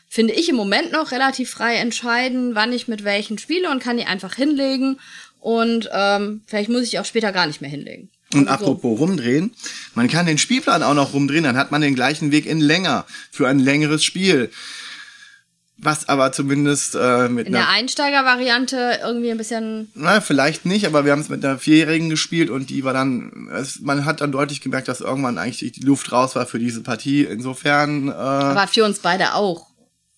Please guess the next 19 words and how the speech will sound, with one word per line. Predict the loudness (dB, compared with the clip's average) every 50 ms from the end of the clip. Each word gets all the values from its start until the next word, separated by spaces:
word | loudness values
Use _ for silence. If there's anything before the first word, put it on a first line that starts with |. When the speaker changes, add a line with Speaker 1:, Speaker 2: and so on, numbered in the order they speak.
| _ -20 -20 -20 -10 -6
Speaker 1:
Also | -4 -4 -4 -4
es | -2 0 2
war | 4
ja | 4 4 4
nicht | 2 2 0 0
so, | -2 -2 0
dass | 2 2 2 2 -2
sich | -6 -4
das | -2 -2 -2 0
jetzt | 0 -2 -2 -2 -6 -14 -14 -10 -10
spannender | -4 0 0 0 2 2 2 0 0 0
angefühlt | -2 -2 -2 -4 -4 -4 -4 -4 -2 -2
hat, | -2 -2
nur | -2 -2 -2
weil | 0 0
der | 0 2
Weg | 2 0 0 -2
länger | -4 -8 -8 -10 -10 -12
war. | -14 -16 -16 -18